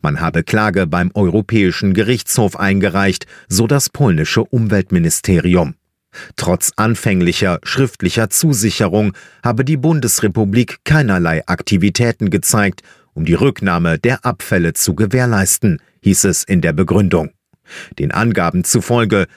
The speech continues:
geht es um insgesamt fünfunddreißigtausend Tonnen Müll, die deutsche Firmen zwischen zweitausenddreizehn und zweitausendachtzehn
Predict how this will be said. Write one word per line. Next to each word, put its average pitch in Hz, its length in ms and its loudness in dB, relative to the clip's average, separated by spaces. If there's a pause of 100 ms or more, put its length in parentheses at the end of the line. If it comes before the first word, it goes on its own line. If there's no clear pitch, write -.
(100)
geht 95 200 0
es 101 180 0
um 113 160 0
insgesamt 110 720 0
fünfunddreißigtausend 98 1500 0
Tonnen 90 400 2
Müll, 120 260 2 (380)
die - 140 -10
deutsche 95 420 0
Firmen 123 520 0
zwischen 120 400 0
zweitausenddreizehn 120 1200 0 (240)
und - 300 -2
zweitausendachtzehn 87 1200 -2